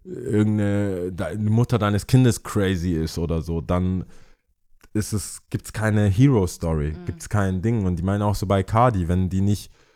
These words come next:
Speaker 2: wenn die so, wenn die einfach ein Kid wär zu Hause, spielt mit den, mit ihrer Puppe, ist einfach lustig und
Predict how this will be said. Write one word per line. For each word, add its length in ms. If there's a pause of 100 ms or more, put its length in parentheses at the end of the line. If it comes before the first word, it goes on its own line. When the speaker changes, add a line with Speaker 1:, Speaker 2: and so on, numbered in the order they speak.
(480)
Speaker 2:
wenn 120
die 100
so, 260
wenn 260
die 80
einfach 200
ein 100
Kid 240
wär 180
zu 140
Hause, 520
spielt 260
mit 140
den, 180
mit 160
ihrer 160
Puppe, 580
ist 360
einfach 260
lustig 580
und 300